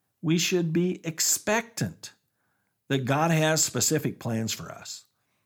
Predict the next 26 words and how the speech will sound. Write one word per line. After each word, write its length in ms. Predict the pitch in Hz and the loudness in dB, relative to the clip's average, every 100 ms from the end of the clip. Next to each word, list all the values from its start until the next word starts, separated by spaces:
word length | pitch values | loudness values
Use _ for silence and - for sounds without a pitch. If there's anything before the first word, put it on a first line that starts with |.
| _ | _
Just 220 | - - 415 | -2 0 0
like 200 | 381 180 | 0 -2
a 60 | |
business 520 | 110 139 139 110 101 | 2 4 4 2 0
startup, 640 | - - 95 80 78 - - _ _ _ _ _ _ _ | 0 0 -2 -4 -12 -20 -20 _ _ _ _ _ _ _
we're 280 | 113 117 190 | 0 4 4
to 100 | 190 | 4
be 240 | 101 107 107 | 2 0 0
aware 500 | 113 104 120 135 107 | 0 2 2 2 2
that 200 | 107 117 | 2 4
our 160 | 131 185 | 4 2
sweat 380 | - 202 202 165 | 2 4 6 6
equity 500 | 117 - 104 101 117 | 2 -2 -4 -4 -2
in 220 | 143 123 | 0 2
our 200 | 127 117 | 4 4
vocations, 760 | 113 107 - 147 165 196 190 | 2 -4 2 2 4 0 -2
careers, 440 | 185 185 180 180 160 | 0 2 4 4 0
and 140 | 170 | 0
families 600 | 156 110 98 95 127 - - _ _ _ _ | -2 -4 -6 -6 -8 -8 -14 _ _ _ _
is 280 | - 165 156 | 2 2 2
poised 920 | - - 196 208 135 95 95 117 - _ _ _ _ | -2 0 4 6 4 0 -2 -4 -6 _ _ _ _
for 280 | 156 143 | 2 2
bootstrapping 1080 | 120 101 165 226 294 - - 117 101 139 156 | 2 2 4 6 4 2 2 2 2 0 0
for 140 | 156 175 | 2 2
God's 380 | 151 156 165 165 | 4 4 2 -2
kingdom 640 | - 208 208 110 78 107 | 2 4 4 2 -2 -14